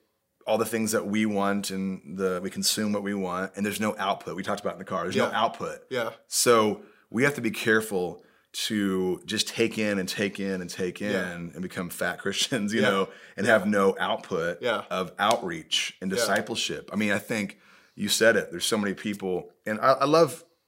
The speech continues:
Speaker 1: listen, I'm an evangelist. I love when I share, I share the, excuse me, the gospel, and I think that people, you know, at a,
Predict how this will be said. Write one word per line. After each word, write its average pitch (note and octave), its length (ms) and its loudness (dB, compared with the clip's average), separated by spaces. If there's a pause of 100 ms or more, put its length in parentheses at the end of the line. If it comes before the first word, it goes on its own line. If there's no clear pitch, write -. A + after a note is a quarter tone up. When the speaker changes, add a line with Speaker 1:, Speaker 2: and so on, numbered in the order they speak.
(100)
Speaker 1:
listen, A2 240 -2
I'm G#2+ 120 2
an A2 60 0
evangelist. F#2+ 600 -4
I F2+ 60 -2
love G2 240 0
when F#2+ 80 -2
I G2 100 0
share, G2 340 0
I G2 40 -4
share F2+ 160 -8
the, - 80 -16 (520)
excuse A2 220 -6
me, G2 80 -2
the F#2 80 -2
gospel, G2+ 560 2
and F2 260 -4
I G#2 100 -2
think G#2 260 -6
that - 440 0
people, G2 520 -4 (480)
you G#2+ 140 -6
know, G2 140 0
at G2+ 160 2
a, F#2 140 0